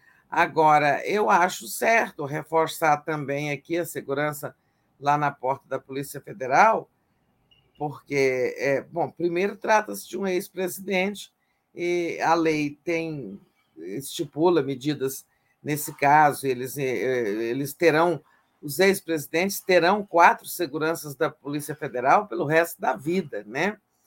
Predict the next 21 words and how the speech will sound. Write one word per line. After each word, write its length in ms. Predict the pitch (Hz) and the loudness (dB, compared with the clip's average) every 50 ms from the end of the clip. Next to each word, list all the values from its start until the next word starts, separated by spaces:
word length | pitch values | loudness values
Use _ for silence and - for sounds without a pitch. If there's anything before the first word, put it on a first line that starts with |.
| _ _ _ _ _ _ _ _ _ - | _ _ _ _ _ _ _ _ _ -12
É, 640 | - 147 147 147 147 147 147 139 139 143 139 123 104 - _ _ _ - - - - - | -8 -6 -4 -2 -2 0 0 0 0 0 -2 -2 -6 -8 _ _ _ -20 -16 -14 -12 -8
é 400 | - 123 143 143 123 92 107 131 | -4 -2 0 0 0 -2 -4 -4
uma 180 | 131 135 135 135 | -6 -6 -8 -10
questão 540 | - - 156 147 - - 147 135 135 139 | -6 -6 -6 -6 -4 -4 -2 -2 -2 -4
de 120 | 135 143 202 | -4 -2 0
lei. 320 | 202 175 156 135 117 98 - _ _ _ _ _ _ _ _ | 2 4 4 4 4 2 -2 _ _ _ _ _ _ _ _
Segundo, 960 | - - - - 269 214 160 170 202 226 254 262 240 208 156 113 113 98 - _ _ _ _ _ _ - | -8 -8 -4 -4 -4 -4 0 2 4 4 4 4 2 0 -2 -4 -10 -12 -14 _ _ _ _ _ _ -8
é, 800 | - 143 156 160 160 160 160 156 156 156 151 151 147 120 - - | -2 0 4 6 6 6 6 6 4 4 2 2 2 0 -2 -2
o 140 | - 165 175 | -4 -4 -4
Bolsonaro, 800 | 160 160 185 185 170 - - 165 143 143 139 139 135 131 113 - - _ _ _ _ _ _ - | -2 0 -2 -2 -2 -2 -4 -4 -2 -2 -2 -2 -2 -2 -4 -6 -12 _ _ _ _ _ _ -4
a 140 | - 156 165 | -2 -2 0
gente 340 | 147 175 196 190 175 156 165 | 0 -2 -4 -4 -4 -6 -4
já 220 | 147 156 160 147 | 0 0 0 0
tem 340 | 147 - 160 151 143 147 143 - | 0 -2 -4 -2 -4 -4 -6 -2
todos 260 | - 196 208 190 160 | 0 0 0 2 0
esses 320 | 165 156 - - 139 131 - | -2 -4 -4 -10 -10 -12 -10
mistérios 920 | 135 135 131 - - - - 143 151 160 165 160 156 156 123 131 135 - | -10 -10 -10 -10 -12 -8 -4 2 4 6 6 6 4 2 0 -4 -10 -12
que 140 | - 147 151 | -10 -10 -10
envolvem 440 | 147 135 135 139 135 139 135 143 | -8 -2 0 2 2 2 2 -2
a 40 | 135 | -10
facada, 1120 | - - 143 131 - _ - 139 139 151 156 156 156 151 147 143 123 110 139 135 135 135 | -8 -6 -8 -8 -8 _ -4 2 4 6 8 8 8 8 6 4 2 -2 -2 -2 -2 -4